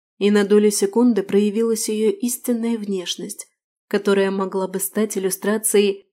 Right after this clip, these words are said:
для справочника по паразитологии. Крошечные, едва заметные глазки,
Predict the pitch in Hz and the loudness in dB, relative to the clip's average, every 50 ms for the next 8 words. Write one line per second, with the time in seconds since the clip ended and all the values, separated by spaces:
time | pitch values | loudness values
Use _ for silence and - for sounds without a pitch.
0 | _ _ 202 190 185 196 190 185 - - 208 208 233 233 233 - - - 185 180 | _ _ -10 -4 -2 0 0 0 -2 -2 -2 0 0 0 -2 -4 -4 -6 -6 -6
1 | - 220 202 - _ _ _ _ - 214 208 208 - 214 208 214 214 214 220 208 | -6 -8 -8 -10 _ _ _ _ -2 -2 -2 0 -2 0 0 0 0 0 -2 -2
2 | - 220 220 220 214 196 180 175 - 180 180 196 208 208 _ _ _ _ _ _ | -2 -4 -4 -4 -4 -6 -8 -8 -8 -10 -10 -10 -12 -14 _ _ _ _ _ _
3 | _ _ _ _ - 202 202 220 247 240 - - - - - 185 180 185 185 185 | _ _ _ _ -4 2 2 4 4 2 0 -4 -6 -8 -6 -6 -6 -6 -4 -4
4 | 196 208 202 202 220 240 233 233 226 214 214 226 233 226 - 208 208 214 202 196 | -2 -4 -2 0 -2 -2 0 0 0 0 2 0 0 -2 -2 -2 0 0 0 -2
5 | 202 196 202 202 - - - - - - - | -2 -4 -2 -2 -4 -6 -6 -8 -12 -14 -14